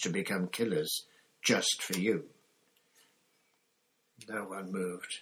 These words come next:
or made a sound, except Pettigrew, whose breath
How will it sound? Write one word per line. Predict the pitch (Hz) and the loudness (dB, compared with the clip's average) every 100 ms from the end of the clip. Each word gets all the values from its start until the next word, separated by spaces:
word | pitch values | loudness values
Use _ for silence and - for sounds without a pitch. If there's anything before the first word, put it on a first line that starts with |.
| - _ _ _ _ _ _ _ _ - | -14 _ _ _ _ _ _ _ _ -12
or | 104 | -4
made | 101 101 | -2 0
a | 95 - | 0 0
sound, | 98 92 90 95 - _ _ _ _ _ _ _ _ - | 0 -2 -6 -8 -16 _ _ _ _ _ _ _ _ 0
except | 107 - 107 | 2 4 2
Pettigrew, | - 123 104 107 95 | 4 4 4 6 6
whose | 90 107 101 - - _ _ _ _ _ | 6 2 2 -2 -8 _ _ _ _ _
breath | 101 110 104 | 0 0 0